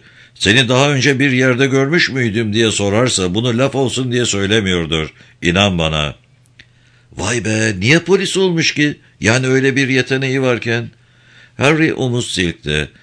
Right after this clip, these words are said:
"Seksenlerde Ryan'de bir banka soygununda vurulan polisi hatırlıyor musun?" "Ben o zamanlar polis değildim."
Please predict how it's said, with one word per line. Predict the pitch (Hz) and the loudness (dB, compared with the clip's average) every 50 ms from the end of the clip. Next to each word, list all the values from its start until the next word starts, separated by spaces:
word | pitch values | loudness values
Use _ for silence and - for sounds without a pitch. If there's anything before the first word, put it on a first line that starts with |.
| _ - - - _ - | _ -20 -20 -20 _ -10
"Seksenlerde | - - 104 117 - - 143 147 151 151 151 151 147 139 127 147 | -2 0 2 2 2 4 2 2 2 2 2 2 2 4 2 2
Ryan'de | 143 131 143 147 139 135 110 85 82 80 82 92 92 95 | 2 2 2 2 2 2 2 2 0 0 0 0 0 0
bir | 117 113 101 92 | 0 0 0 0
banka | 113 117 110 98 113 127 | 0 0 0 0 -2 -4
soygununda | 113 98 95 95 90 80 95 98 98 82 85 107 98 | -4 -2 -2 -2 -2 -2 0 -2 0 0 0 0 0
vurulan | 90 101 98 95 92 92 92 87 | 0 -2 -2 0 0 0 -2 -2
polisi | 82 98 101 98 92 87 98 | -2 -2 -2 -2 -2 -2 0
hatırlıyor | 101 92 90 - 101 95 90 95 107 120 117 | -2 -2 -2 -2 -2 -2 0 0 0 0 0
musun?" | 98 87 80 76 80 80 82 82 - _ _ _ _ _ _ _ _ _ _ - | 0 -2 -2 -2 -2 -4 -4 -6 -8 _ _ _ _ _ _ _ _ _ _ -12
"Ben | - 104 117 | -8 -6 -4
o | 139 139 | -2 -2
zamanlar | 123 139 135 147 151 139 147 156 - - | -2 -2 -2 -2 -2 0 -2 -2 -2 -2
polis | 139 143 147 131 - - | -2 -2 -2 -2 -4 -2
değildim." | 139 143 147 139 123 117 101 92 87 - | -2 -2 -2 -2 0 0 -2 -2 -4 -6